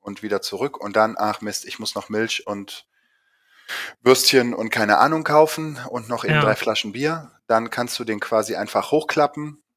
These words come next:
Speaker 1: ähm, und dann den Reißverschluss aufmachen und dann hat der achtundzwanzig Liter und da kriegst du dann dementsprechend auch einiges rein. Und ich hab
Speaker 2: Cool.
Speaker 1: gerade geguckt, offensichtlich ist mein Rucksack ein Aus-, den ich aktuell immer hab, ist ein Auslaufmodell, denn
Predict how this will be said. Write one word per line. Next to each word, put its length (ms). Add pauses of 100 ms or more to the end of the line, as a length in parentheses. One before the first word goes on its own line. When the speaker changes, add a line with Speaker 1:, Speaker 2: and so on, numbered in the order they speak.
(120)
Speaker 1:
ähm, 480
und 200
dann 260
den 120
Reißverschluss 480
aufmachen 340
und 80
dann 80
hat 100
der 80
achtundzwanzig 580
Liter 240
und 140
da 60
kriegst 240
du 40
dann 120
dementsprechend 640
auch 140
einiges 500
rein. 260 (680)
Und 260
ich 120
hab 100
Speaker 2:
Cool. 80
Speaker 1:
gerade 280
geguckt, 520
offensichtlich 560
ist 160
mein 140
Rucksack 320
ein 60
Aus-, 300
den 160
ich 160
aktuell 320
immer 180
hab, 140
ist 120
ein 40
Auslaufmodell, 840 (380)
denn 260